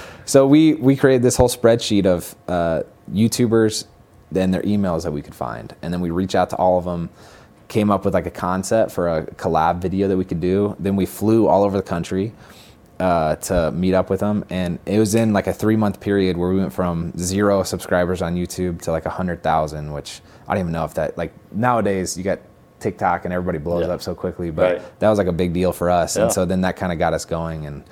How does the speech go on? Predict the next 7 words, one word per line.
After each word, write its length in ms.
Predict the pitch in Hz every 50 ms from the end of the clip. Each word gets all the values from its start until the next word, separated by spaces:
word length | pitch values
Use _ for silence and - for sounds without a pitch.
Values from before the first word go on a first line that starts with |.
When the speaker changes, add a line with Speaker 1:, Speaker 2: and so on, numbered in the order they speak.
| - - - - - -
Speaker 1:
and, 240 | 73 78 78 76 71
uh, 300 | 71 71 71 71 69 - - _ _ _ _ - - - - -
yeah, 160 | 82 82 76 76
laid 200 | 78 80 80 78
the 60 | 82
foundation. 520 | - 85 78 78 78 76 - - 62 - - - - _ _ - - _ - _ _
Speaker 2:
What 580 | - 110 95 98 113 131 147 143 - - -